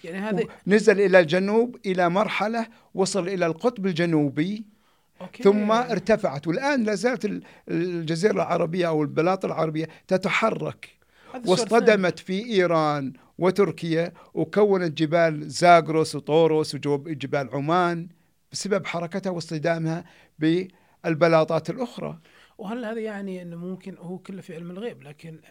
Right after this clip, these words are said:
Speaker 1: بحسب الفرضية الموضوع هذه، هل يعني أن الجزيرة العربية راح تتحرك بشكل أكبر وتروح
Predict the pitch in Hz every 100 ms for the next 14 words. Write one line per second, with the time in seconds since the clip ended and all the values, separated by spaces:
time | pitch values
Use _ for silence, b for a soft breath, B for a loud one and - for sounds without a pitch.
0 | 139 160 170 - 196 196 165 156 165 151
1 | 165 151 151 160 185 143 147 143 160 185
2 | 156 165 160 151 160 165 170 160 160 160
3 | 151 _ _ _ - _ - 151 147 175
4 | 147 147 147 180 185 143 143 -